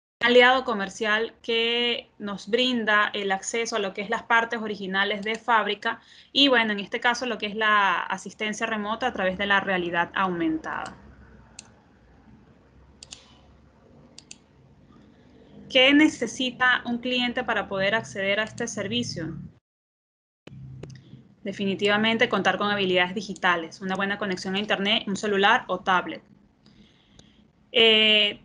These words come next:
tiene que tener un, un, eh, un personal técnico en el sitio para que cuente con conocimiento y pueda ser guiado por nuestro especialista. No necesariamente tiene que tener conocimiento en equipos gastronómicos.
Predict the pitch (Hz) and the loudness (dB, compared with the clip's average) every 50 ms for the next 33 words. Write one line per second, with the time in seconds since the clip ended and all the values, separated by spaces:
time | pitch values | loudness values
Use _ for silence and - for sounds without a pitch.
0 | _ - 254 254 277 277 285 269 240 220 220 220 226 240 240 233 - - - 240 | _ -2 0 2 2 4 2 2 2 0 0 0 0 0 -2 -4 -4 -6 -4 -2
1 | 240 240 233 - 233 220 214 214 208 202 202 214 220 214 - 254 233 220 - 220 | 0 0 0 0 0 0 0 0 0 0 -2 -2 -4 0 0 0 0 0 -2 0
2 | 220 214 220 220 220 - 277 262 262 247 233 220 - - 226 220 214 - 214 202 | 2 2 2 2 4 4 4 4 4 0 -6 -6 -4 -4 -4 -4 -4 -8 -10 -8
3 | 196 190 185 185 - - 262 247 - - 220 214 214 208 214 - 220 214 214 214 | -6 -8 -8 -8 -8 -8 -8 -8 -4 -4 -2 -2 -2 -2 -2 2 4 4 4 4
4 | 220 220 214 214 - 226 220 214 208 - - 247 247 247 240 226 262 247 254 - | 2 0 -2 -4 -6 -6 -6 -6 -6 -4 -2 0 0 0 -2 -2 -2 -2 -2 -2
5 | 240 233 226 202 202 214 214 208 202 - 220 226 226 233 240 240 233 262 254 247 | -4 -4 -4 -4 -4 -6 -6 -6 -6 -8 -8 -6 -4 -2 -2 -2 0 0 -2 -2
6 | 240 - 254 254 262 254 - 277 277 240 247 254 247 247 269 277 277 247 226 214 | 0 4 6 6 6 6 2 -2 -2 2 4 4 6 6 6 2 0 -4 -6 -6
7 | 208 202 208 - 214 202 190 - - 220 190 - - 190 175 185 202 226 233 202 | -6 -8 -8 -8 -10 -10 -10 -8 -10 -10 -10 -10 -8 -8 -6 -4 -4 -4 -4 -6
8 | - - 185 175 180 208 226 240 277 277 277 - 254 262 247 254 247 254 254 247 | -8 -10 -8 -6 -4 -4 -2 0 -2 -2 -2 -2 -4 -2 -2 -2 -2 -2 -2 -2
9 | 254 254 240 226 226 208 208 202 - 233 233 240 226 - 214 208 208 214 214 220 | -4 -4 -4 -4 -4 -4 -4 -4 -2 -2 -2 -2 -2 -2 -2 2 2 2 2 2
10 | 220 240 233 214 196 - 220 214 214 233 226 202 196 233 208 214 - 202 185 180 | 2 2 0 0 -2 -2 -6 -4 -2 -4 -4 0 0 0 0 0 -2 -2 -2 0
11 | 185 190 196 190 175 170 160 - - - - - - | 2 2 2 0 0 -2 -8 -10 -14 -18 -18 -20 -20